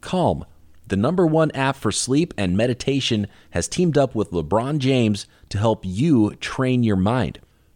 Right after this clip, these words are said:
For LeBron James, sleep is an important part of his mental fitness routine. For Brian Peacock, too, I might add. You can go to calm dot com slash locked on to get forty percent off Calm Premium membership.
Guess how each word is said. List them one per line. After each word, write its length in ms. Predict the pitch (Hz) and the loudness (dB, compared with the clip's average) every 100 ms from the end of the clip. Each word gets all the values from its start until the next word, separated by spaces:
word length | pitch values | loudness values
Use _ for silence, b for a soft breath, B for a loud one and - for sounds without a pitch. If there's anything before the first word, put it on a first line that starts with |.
| - | -20
For 220 | - 175 | 0 2
LeBron 400 | 151 139 196 196 | 4 4 2 2
James, 540 | 156 185 190 185 - | 2 2 2 0 -4
sleep 360 | - - 196 185 | -6 0 0 2
is 220 | 170 151 | 2 4
an 60 | 139 | 2
important 460 | 110 - 190 156 - | 0 2 2 0 -2
part 360 | 160 135 117 | 2 2 0
of 120 | 113 101 | -4 -4
his 140 | 90 | 0
mental 360 | 101 117 110 104 | 0 0 -2 -2
fitness 480 | - 107 98 - | -2 -2 -2 -2
routine. 420 | 95 90 - 92 76 | -4 -4 -4 -4 -4
For 160 | - | -4
Brian 320 | 87 156 214 | -4 -2 -2
Peacock, 540 | - 131 104 87 73 - | -2 -2 -2 -4 -4 -4
too, 260 | 110 82 B B B | -2 -2 B B B
I 80 | 90 | -2
might 260 | 87 87 85 | 0 0 0
add. 240 | 78 71 b | -2 -6 b
You 100 | 101 | -4
can 40 | 107 | 0
go 120 | 104 | 0
to 60 | |
calm 280 | - 127 104 | 0 0 2
dot 240 | 95 90 - | 0 0 -2
com 260 | 104 92 | -2 -2
slash 640 | - - 117 104 95 - - b b b | -2 -2 0 0 -2 -6 -16 b b b
locked 400 | 98 117 101 - | 0 0 0 0
on 180 | 131 127 | 0 2
to 60 | 98 | 0
get 160 | 98 | -2
forty 320 | - 160 147 120 | 0 2 2 2
percent 380 | 110 - 120 - | -2 0 -2 0
off 360 | 147 113 - - | 2 2 -2 -8
Calm 500 | - 160 131 107 - | -2 2 2 0 -6
Premium 680 | - 170 170 113 87 87 98 b b | -6 -2 2 2 2 0 -4 b b
membership. 720 | 98 139 175 156 - 113 - | -2 0 2 0 0 -6 -8